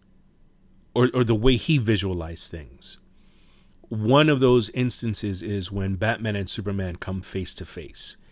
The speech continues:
They did it the same, it's just subtle differences. Um, here, Superman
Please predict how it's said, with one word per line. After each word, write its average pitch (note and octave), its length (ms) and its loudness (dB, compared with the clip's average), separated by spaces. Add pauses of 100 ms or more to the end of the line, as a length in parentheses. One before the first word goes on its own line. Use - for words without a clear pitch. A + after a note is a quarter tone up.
(640)
They B2+ 300 4
did E3 260 8
it F3+ 120 6
the D#3+ 80 0
same, G#2+ 520 0
it's A2+ 200 -4
just - 240 0
subtle F3+ 680 4
differences. - 840 -6 (920)
Um, G#2+ 680 0 (500)
here, C3 920 4 (440)
Superman G#2+ 840 2